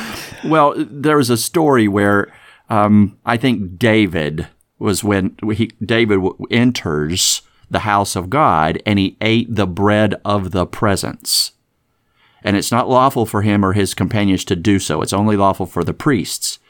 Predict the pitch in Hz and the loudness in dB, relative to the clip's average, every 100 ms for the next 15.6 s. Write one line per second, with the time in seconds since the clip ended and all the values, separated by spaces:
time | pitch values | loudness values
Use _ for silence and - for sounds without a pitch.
0 | _ - - - _ _ - 104 107 104 | _ -20 -20 -20 _ _ -8 -2 -2 2
1 | 98 90 151 196 117 95 92 95 98 98 | 2 4 2 0 -2 0 2 2 0 0
2 | 95 92 92 92 104 92 95 98 90 95 | 2 2 2 0 -2 0 0 -2 -2 0
3 | 90 90 90 95 104 92 82 101 151 90 | 2 2 2 2 2 2 2 2 4 4
4 | 98 92 85 80 160 175 101 104 - 185 | 2 2 0 0 0 0 0 -2 -2 2
5 | 247 247 101 92 95 87 90 82 90 - | 4 4 2 0 -2 -2 -2 0 -2 -2
6 | - - - - _ _ _ _ - 98 | -4 -4 -6 -12 _ _ _ _ -4 0
7 | 101 - 104 107 107 92 - 82 78 - | 0 0 -2 -2 -4 -4 -4 -4 -4 -10
8 | - 82 62 - - - - _ _ - | -10 -4 -4 -4 -8 -10 -12 _ _ -20
9 | - - - _ - 104 92 87 - - | -20 -20 -20 _ -4 0 0 -2 -8 -20
10 | _ 110 104 101 87 123 117 240 247 131 | _ -2 2 0 2 0 2 0 0 2
11 | 101 92 - - 110 107 - 170 160 127 | 2 2 -2 -2 -4 -4 -4 0 2 4
12 | 113 107 - - 160 185 - 160 113 113 | 4 2 0 0 0 0 0 0 2 2
13 | 104 139 196 208 214 208 165 156 139 117 | 2 2 2 2 4 4 4 2 2 0
14 | - - - 165 165 90 85 - 101 92 | -2 -6 -2 -2 0 -2 -2 -4 -2 0
15 | 82 - 87 57 - - | -2 -2 -2 -4 -6 -12